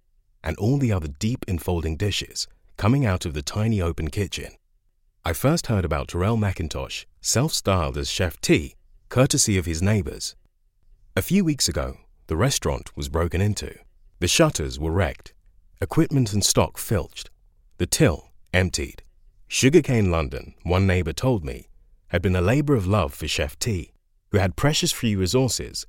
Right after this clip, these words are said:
when he started out, and now had nothing. The local community, his neighbours and customers, crowdfunded the money he needed to get the place back on its feet. We talk earnestly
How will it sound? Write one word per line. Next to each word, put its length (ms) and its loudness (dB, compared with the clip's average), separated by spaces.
when 120 -6
he 60 -2
started 440 0
out, 280 -4
and 140 -2
now 240 2
had 240 -4
nothing. 460 -4
The 120 0
local 240 4
community, 720 2
his 180 -2
neighbours 540 0
and 140 -4
customers, 580 -4
crowdfunded 580 2
the 80 -2
money 320 0
he 160 -2
needed 460 -2
to 80 -8
get 180 -2
the 80 -4
place 280 -4
back 240 0
on 120 -2
its 100 -6
feet. 380 -4
We 100 -2
talk 320 2
earnestly 680 -2